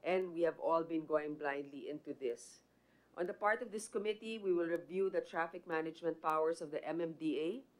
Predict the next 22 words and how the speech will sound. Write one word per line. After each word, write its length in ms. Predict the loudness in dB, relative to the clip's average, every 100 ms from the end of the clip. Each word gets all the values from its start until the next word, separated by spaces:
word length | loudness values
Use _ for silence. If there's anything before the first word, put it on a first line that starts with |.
| _ _ -20 _ -6
to 80 |
see 280 | -4 -4 -2
if 100 | 6
they 140 | 8 8
really 280 | 6 -4
have 240 | 2 2 2
the 80 | 0
power 420 | 6 6 6 4
to 140 | 2
implement 480 | -2 -2 0 0 4
policies 680 | 4 4 4 -2 -4 -4 -16 _ _ -4
such 260 | 0 0
as 120 | -2 4
this, 360 | 6 6 -2 -20 -16 6
and 160 | 6 6
if 180 | 4
they 140 | 6 6
do, 400 | 6 6 6 2 -12 -20 _ -2
if 200 | -2 0
these 260 | -6 2
are 260 | 4 4 -2 -8 _ 4
valid 320 | 6 6